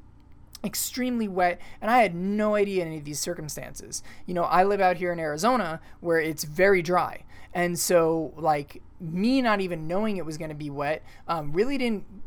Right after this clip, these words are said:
allow me to, to even prepare for it as much as I could out here in Arizona. And so, like,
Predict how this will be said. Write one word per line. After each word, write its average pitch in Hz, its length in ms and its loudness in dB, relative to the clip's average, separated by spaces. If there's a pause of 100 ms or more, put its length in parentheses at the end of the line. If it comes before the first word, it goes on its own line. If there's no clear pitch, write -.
(360)
allow 185 320 4
me 165 180 -4
to, 151 240 -4
to 160 160 -8 (120)
even 202 260 -4
prepare 185 460 -2
for 165 220 -2
it 151 60 -4
as 151 120 -8
much 170 200 -2
as - 80 -8
I 143 80 -4
could 214 240 -4
out 170 140 4
here 156 160 -10
in 151 80 -8
Arizona. 151 560 -2 (220)
And 156 100 -8
so, 165 220 -4
like, 151 300 -4